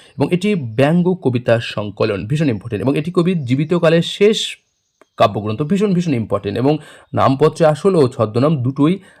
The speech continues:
আছে। এবং এই কাব্যের জবান পঁচিশি কবিতায় তার ঊনত্রিশটি ভাষা জ্ঞানের কিন্তু পরিচয়, আহ, রয়েছে। বারো নম্বরের পরে আমরা তেরো নম্বর কাব্যগ্রন্থ বেলা শেষের গান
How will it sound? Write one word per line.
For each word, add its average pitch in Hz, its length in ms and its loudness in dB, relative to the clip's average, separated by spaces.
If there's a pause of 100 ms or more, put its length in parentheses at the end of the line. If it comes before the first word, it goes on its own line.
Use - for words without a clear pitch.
আছে। 156 160 -2
এবং 175 140 2
এই 156 60 0
কাব্যের 123 440 2
জবান 190 640 2 (1000)
পঁচিশি 175 480 0
কবিতায় 127 340 -2
তার 117 220 4 (120)
ঊনত্রিশটি 170 520 -2
ভাষা 120 300 -4
জ্ঞানের 107 240 -4
কিন্তু 127 360 -6 (100)
পরিচয়, 107 460 -6 (380)
আহ, - 280 -6
রয়েছে। 101 360 -4 (920)
বারো 120 180 6
নম্বরের 123 340 2
পরে 123 220 0
আমরা 165 200 2
তেরো 131 200 2
নম্বর 117 320 0 (360)
কাব্যগ্রন্থ 131 400 0
বেলা 151 380 4
শেষের 123 300 -4
গান 139 240 2